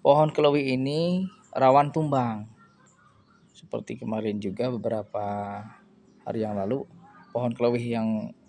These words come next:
tadi saya sebutkan asalnya dua, tumbang satu. Dan hampir saja menimpa rumah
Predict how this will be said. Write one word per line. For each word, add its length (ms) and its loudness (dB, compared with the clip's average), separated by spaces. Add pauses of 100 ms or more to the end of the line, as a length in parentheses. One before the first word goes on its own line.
(100)
tadi 240 -4
saya 140 -4
sebutkan 420 -4
asalnya 320 -6
dua, 320 -4 (460)
tumbang 340 2
satu. 300 -6 (720)
Dan 180 -2
hampir 240 -6
saja 320 -4
menimpa 560 -2
rumah 480 -4